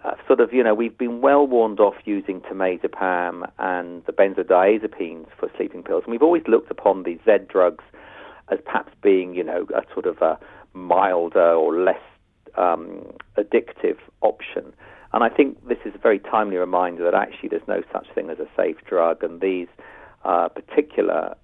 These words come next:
drugs do seem to have this difficult hangover effect, because actually the issue seems to be that they don't make you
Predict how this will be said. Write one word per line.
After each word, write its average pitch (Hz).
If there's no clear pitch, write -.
drugs 87
do 113
seem 92
to -
have -
this 90
difficult 160
hangover 87
effect, -
because 117
actually 131
the 120
issue 143
seems 107
to 104
be 101
that -
they 107
don't 135
make 120
you 107